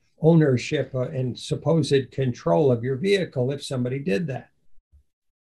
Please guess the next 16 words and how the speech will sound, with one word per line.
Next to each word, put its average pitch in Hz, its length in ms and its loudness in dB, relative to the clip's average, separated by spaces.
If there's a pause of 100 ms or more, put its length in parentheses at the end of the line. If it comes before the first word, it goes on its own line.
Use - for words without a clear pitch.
(640)
Would 151 260 4
you 151 220 6
be 147 460 -2
incensed? 151 680 -2
Would 127 180 -2
you 135 60 -2
be 139 200 -4
angered? 156 580 2
Would 113 160 -6
you 151 100 -4
feel 143 340 2
victimized, 117 920 -2
violated, 135 840 0
abused, 143 800 2
misunderstood, 151 1000 0
devalued? 135 800 0